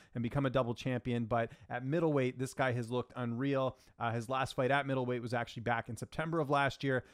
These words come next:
He got the T K O finish over Paulo Costa, who was, uh, previously undefeated at the time. So Adesanya coming into this with, uh, a loss, but at, like, at middleweight, like I mentioned,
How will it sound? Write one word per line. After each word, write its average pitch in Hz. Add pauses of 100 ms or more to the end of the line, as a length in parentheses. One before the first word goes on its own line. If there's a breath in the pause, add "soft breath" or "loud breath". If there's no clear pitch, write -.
(120)
He 131
got 123
the 123
T 147
K 127
O 123
finish 117
over 113
Paulo 113
Costa, 127 (180 loud breath)
who 120
was, 117
uh, 110
previously 120
undefeated 113
at 107
the 107
time. 110
So 113 (220 loud breath)
Adesanya 147
coming 196
into 180
this 160
with, 135
uh, 127
a 131
loss, 170
but 131
at, 139
like, 151
at 135
middleweight, 143
like 131
I 131
mentioned, 127